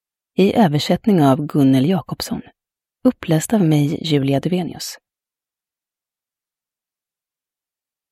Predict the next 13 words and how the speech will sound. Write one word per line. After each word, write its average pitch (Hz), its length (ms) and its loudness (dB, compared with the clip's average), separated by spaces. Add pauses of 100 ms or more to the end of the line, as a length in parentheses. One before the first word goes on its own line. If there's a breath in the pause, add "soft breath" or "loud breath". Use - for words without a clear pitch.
(120)
Del 202 420 2
ett. - 480 -12 (1000)
Räven 170 500 2
och 175 80 0
björnen. 156 480 -2 (2000)
Rättvisa 165 720 -4
ska - 180 -2
vederfaras 160 840 0
rävarna, 156 520 -4 (760)
vargarna 156 640 0
och 202 160 0
björnarna 147 640 2
likaså, - 720 -8